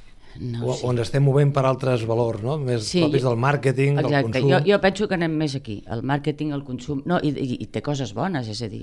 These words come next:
Speaker 1: a, a, a, a trobar, mm, jo què sé, que pel, pel que fa a la medicina, pel que fa a la bioquímica, pel que fa a trobar, eh, maneres de que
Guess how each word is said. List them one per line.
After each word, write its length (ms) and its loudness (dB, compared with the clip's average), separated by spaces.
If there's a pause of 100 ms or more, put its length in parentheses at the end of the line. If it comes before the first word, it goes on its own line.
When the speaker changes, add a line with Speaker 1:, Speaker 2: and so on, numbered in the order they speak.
Speaker 1:
a, 140 -12 (500)
a, 60 -6 (180)
a, 100 -4 (680)
a 120 -2
trobar, 360 2 (420)
mm, 640 -8
jo 80 -8
què 80 -8
sé, 160 -8
que 80 -8
pel, 180 -14
pel 140 -12
que 100 -10
fa 80 -8
a 60 -4
la 80 -4
medicina, 420 -2
pel 140 -2
que 80 -2
fa 80 -6
a 80 0
la 80 0
bioquímica, 580 -4
pel 140 -8
que 100 -4
fa 140 -4 (560)
a 100 0
trobar, 380 -2 (240)
eh, 480 -8 (100)
maneres 720 -2 (400)
de 300 -6
que 160 -6